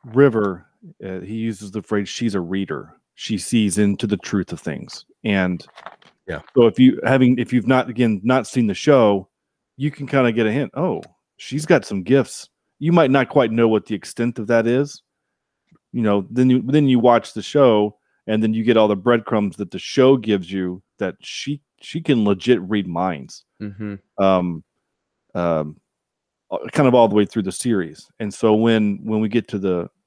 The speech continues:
Speaker 1: to the opening scene with her, and he refers to as a reader, you realize,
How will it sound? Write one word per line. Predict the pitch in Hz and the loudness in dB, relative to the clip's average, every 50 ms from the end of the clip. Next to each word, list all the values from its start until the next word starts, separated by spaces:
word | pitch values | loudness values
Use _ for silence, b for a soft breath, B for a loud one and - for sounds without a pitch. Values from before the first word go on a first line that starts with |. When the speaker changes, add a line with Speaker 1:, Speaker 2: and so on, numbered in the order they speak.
| _ _ _ _ _ _ 143 127 _ - | _ _ _ _ _ _ -20 -20 _ -8
Speaker 1:
to | - | -4
the | 104 101 107 | 0 2 2
opening | 110 104 - 104 101 92 | 2 2 2 -2 -6 -4
scene | - - 104 95 | -2 -2 -2 -2
with | 87 78 | -4 -6
her, | - - 135 139 110 85 80 82 - _ _ _ _ _ _ _ _ _ - - | -4 0 2 4 4 4 2 0 -4 _ _ _ _ _ _ _ _ _ -10 -8
and | 95 92 | -6 -2
he | 101 101 | -2 -2
refers | 95 95 90 - - 110 104 92 | -2 -2 -2 2 2 2 2 2
to | - - 95 92 | 0 -2 -2 -2
as | 87 92 | -2 -4
a | |
reader, | 85 85 98 113 120 110 98 87 82 78 82 | -6 -2 0 0 2 2 0 -2 -2 -4 -8
you | - 104 98 | -6 -4 0
realize, | 104 104 98 92 90 87 85 - - | 2 4 4 4 2 0 -2 -4 -10